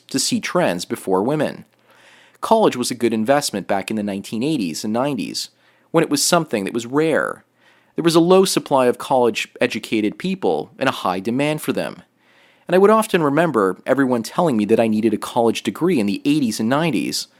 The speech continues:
and so I basically went to university.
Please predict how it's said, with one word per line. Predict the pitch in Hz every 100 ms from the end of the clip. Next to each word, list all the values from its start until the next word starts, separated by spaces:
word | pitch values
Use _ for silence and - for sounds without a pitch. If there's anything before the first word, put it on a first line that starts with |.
| _ _ _ -
and | 165
so | - 208 131 127 -
I | 131
basically | 127 120 127 135
went | 107 95 -
to | 123
university. | 95 98 127 143 139 92 50